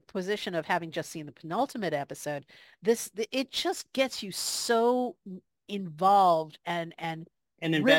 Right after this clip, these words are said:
Speaker 1: riveted
Speaker 2: yeah.
Speaker 1: to, to the screen that, um, it's, it, it just, it's a, it's, it's on a level completely its own. It really is. It's just a great season.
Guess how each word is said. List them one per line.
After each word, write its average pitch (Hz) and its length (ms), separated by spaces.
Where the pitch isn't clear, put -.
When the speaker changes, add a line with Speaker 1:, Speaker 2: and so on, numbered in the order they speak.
Speaker 1:
riveted 147 320
Speaker 2:
yeah. 147 300
Speaker 1:
to, 180 460
to 170 440
the 165 140
screen 175 560
that, 185 360
um, 170 560
it's, - 320
it, 214 200
it 214 120
just, - 320
it's 196 180
a, 190 120
it's, - 400
it's 208 260
on 202 140
a 185 80
level 165 520
completely 156 580
its 131 140
own. 139 240
It 180 140
really 160 260
is. 135 220
It's - 200
just 165 220
a - 20
great 127 300
season. 139 320